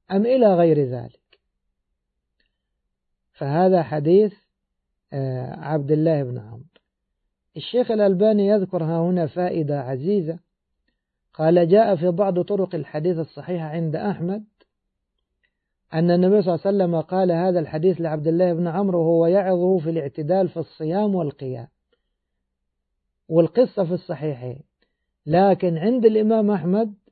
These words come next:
هذه الزيادة. سبحان الله، فإذا هي نفس قصة عبد الله بن عمرو المعروفة في الصحيحين، لما قال له يعني، آه،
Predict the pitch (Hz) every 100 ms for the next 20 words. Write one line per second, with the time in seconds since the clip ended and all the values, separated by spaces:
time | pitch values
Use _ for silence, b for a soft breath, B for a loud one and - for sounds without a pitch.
0 | - 165 214 180 170 139 143 131 120 -
1 | _ _ _ _ _ _ _ _ _ _
2 | _ 139 117 147 156 143 127 131 - _
3 | _ _ _ _ _ _ _ _ - 165
4 | 202 196 233 240 240 180 190 240 - 170
5 | 180 175 190 180 160 135 170 208 _ _
6 | _ _ _ _ 151 156 147 156 196 180
7 | 143 131 143 127 131 135 151 233 _ _
8 | _ _ _ _ _ _ _ 143 147 151
9 | 139 - 151 147 143 151 147 139 135 131
10 | 139 131 - _ _ _ _ _ 143 131
11 | 127